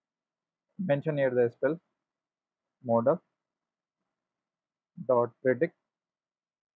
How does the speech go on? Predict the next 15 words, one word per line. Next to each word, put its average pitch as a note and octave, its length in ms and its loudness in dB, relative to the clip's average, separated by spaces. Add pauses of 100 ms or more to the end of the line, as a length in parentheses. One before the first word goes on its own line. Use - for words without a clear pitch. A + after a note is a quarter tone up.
(540)
What C3 260 4
kind D3+ 180 -2
of C#3+ 100 2
the C#3+ 80 -2
predict? D3 380 -2
Predict C3+ 400 -2
the, C3+ 100 4
uh, B2+ 720 4
we B2+ 180 -6
need B2+ 300 -6
the B2 80 -2
predict A2+ 420 -2
the A2+ 220 -4
camera. A2+ 260 -4 (1500)
Okay. D#3+ 280 -2